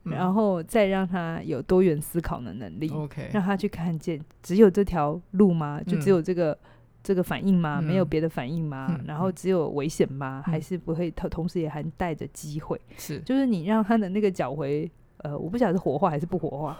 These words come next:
Speaker 2: <laughs> 就是让他的功能有点不一样之后，他就不会一直钻牛角尖。如果听众们，
Speaker 1: OK。
Speaker 2: 你听到这边，你有发现你好像很容易钻牛角尖，
Speaker 1: 嗯。
Speaker 2: 那，呃，你要知道，可能一部分是你大脑的设-，设计在那一块比别人敏感，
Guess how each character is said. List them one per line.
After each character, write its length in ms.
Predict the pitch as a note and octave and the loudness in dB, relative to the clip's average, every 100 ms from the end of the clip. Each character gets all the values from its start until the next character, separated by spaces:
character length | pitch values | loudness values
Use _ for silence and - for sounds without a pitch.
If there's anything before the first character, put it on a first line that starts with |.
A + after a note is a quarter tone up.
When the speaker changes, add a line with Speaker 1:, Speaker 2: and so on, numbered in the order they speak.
| - | -6
Speaker 2:
<laughs> 160 | C#3+ C3 | 0 8
就 60 | |
是 40 | E4 | 12
让 120 | E4 | 12
他 100 | E4 | 10
的 100 | C#4 | 10
功 240 | B3+ D4 D4+ | 10 8 8
能 120 | G#3+ | 6
有 120 | G3+ | 8
点 180 | A#3+ A3 | 8 6
不 180 | G3 C4 | 4 2
一 120 | G#3+ | 6
样 220 | A#3 A3 | 6 6
之 140 | G3+ G#3 | 6 6
后， 200 | G#3+ G3 | 8 8
他 160 | G3+ | 6
就 300 | F#3+ G#3+ F#3 - - - - - | 4 6 4 0 -12 -20 -20 -8
不 220 | - G3 | 2 4
会 220 | G3+ D4 A3 | 6 8 8
一 100 | A#3+ | 6
直 100 | F#3+ | 0
钻 200 | F3+ F3 | 2 2
牛 140 | E3 | 2
角 160 | D#3 - - | 0 -6 -6
尖。 220 | C#3+ B2 F#3+ | -8 -8 -4
如 120 | A#3 C4+ | 4 6
果 140 | D#4+ - - | 6 4 0
听 140 | D4 | 2
众 120 | D4+ | 2
们， 100 | A3+ | 2
Speaker 1:
OK。 40 | E3+ | 2
Speaker 2:
你 40 | |
听 120 | G3 | 2
到 100 | A3 | 2
这 80 | A3 | 4
边， 200 | G#3 G#3+ | 4 4
你 60 | G3 | 2
有 120 | E3 | 0
发 180 | F#3 F#3+ | 0 0
现 140 | G3+ | 0
你 60 | F3+ | -2
好 180 | D#3 | -4
像 140 | D3+ G#3+ | -4 -4
很 340 | G3 G#3 F3 | 0 2 2
容 220 | D#3 D#3+ | 2 4
易 120 | A3+ A3 | 4 4
钻 180 | F#3+ | 0
牛 160 | F3+ D#3 | -2 -2
角 180 | D#3 - - | -6 -10 -8
尖， 180 | - B2 | -6 -4
Speaker 1:
嗯。 200 | B2+ B2 - - - - - | -6 -8 -16 -20 -20 -16 -4
Speaker 2:
那， 600 | C4+ A#3 E3 - - F3 | 0 0 0 -4 -10 -16
呃， 360 | - - C3 - - _ - | -14 -12 -12 -14 -18 _ -18
你 200 | G#3 G3 | -12 -2
要 100 | G3 | 0
知 120 | G#3 A#3 | 4 4
道， 120 | A3 | 4
可 120 | G3+ | 0
能 120 | D#3+ D#3+ | -4 -4
一 80 | F#3+ | -2
部 140 | B3 | 0
分 180 | A#3+ A3+ | 4 4
是 80 | A3+ | 2
你 100 | E3+ | 0
大 200 | F#3 F3+ | -2 -4
脑 160 | C#3 | -4
的 100 | D3 | -6
设-， 260 | D3+ F#3 D#3 - - - | -2 0 0 -4 -20 -4
设 180 | - G3 | 2 2
计 200 | - F#3+ | 2 0
在 120 | G3 | 4
那 140 | F#3 | 4
一 60 | F3 | 2
块 160 | F3+ F3+ | 2 2
比 100 | D3+ | 0
别 200 | D3 C#3 | -4 -6
人 100 | D#3 | -6
敏 240 | C#3 C#3+ | -8 -8
感， 160 | - | -8